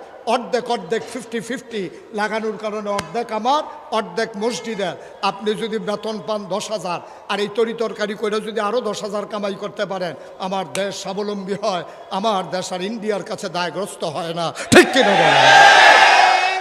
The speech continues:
একটু চেষ্টা করেন, একটু চেষ্টা করেন। মসজিদের সামনে একটু জায়গা থাকে,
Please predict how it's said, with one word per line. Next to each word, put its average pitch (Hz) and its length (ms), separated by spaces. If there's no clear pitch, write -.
একটু 196 240
চেষ্টা 240 380
করেন, 233 260
একটু 226 260
চেষ্টা 262 360
করেন। 254 300
মসজিদের 220 420
সামনে 226 320
একটু 233 160
জায়গা 220 320
থাকে, 208 320